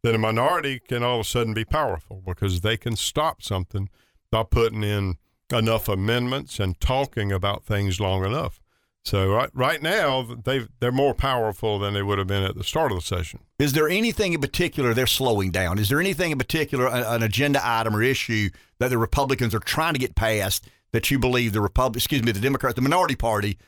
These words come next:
Speaker 2: is trying to slow walk or even stop?
Speaker 1: Well, we had the transgender sports thing. That was a, a thousand amendments on that. Uh, C R T, we, we just endured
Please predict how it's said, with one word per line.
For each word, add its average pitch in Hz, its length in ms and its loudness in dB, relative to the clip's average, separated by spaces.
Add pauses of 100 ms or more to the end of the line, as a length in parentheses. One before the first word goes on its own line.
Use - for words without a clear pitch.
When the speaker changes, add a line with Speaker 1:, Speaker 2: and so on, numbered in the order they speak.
(120)
Speaker 2:
is 120 100 0
trying 131 220 -2
to 113 60 -2
slow 139 280 2
walk 120 320 2
or 104 80 0
even 101 200 0
stop? - 480 -2
Speaker 1:
Well, 110 280 0
we 101 140 0
had 117 200 0
the 101 80 -6
transgender 120 1000 -2
sports - 440 -4
thing. 101 240 -2
That 104 140 0
was 113 140 -4
a, 95 220 0
a 92 100 -2
thousand 104 600 -2 (300)
amendments 110 520 0
on 107 200 0
that. 107 360 -2
Uh, 98 220 0 (360)
C 135 260 0
R 113 220 2
T, 123 420 -2 (240)
we, 98 180 -2
we 101 160 0
just 113 280 -2
endured 113 760 0